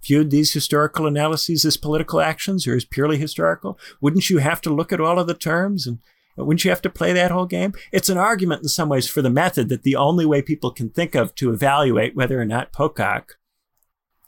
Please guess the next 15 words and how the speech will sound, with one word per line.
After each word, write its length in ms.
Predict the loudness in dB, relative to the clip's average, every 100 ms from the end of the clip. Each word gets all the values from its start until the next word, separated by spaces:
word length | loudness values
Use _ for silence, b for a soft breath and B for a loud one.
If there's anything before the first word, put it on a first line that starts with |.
| _ _ _ 0
is 160 | 0
just 220 | 2 2 2
doing 240 | 2 4
history 420 | 2 0 0 2
or 100 | 2
is 160 | 2 2
doing 260 | 0 -2
politics 680 | -2 0 2 0 -4 -6 -8 -14 B B B
is 180 | 0
by 180 | 2 0
themselves 520 | 2 2 2 2 2
applying 480 | 0 0 0 2 2
his 180 | 2 0
historical 460 | 0 0 0 0 0
method 360 | 0 -2 -10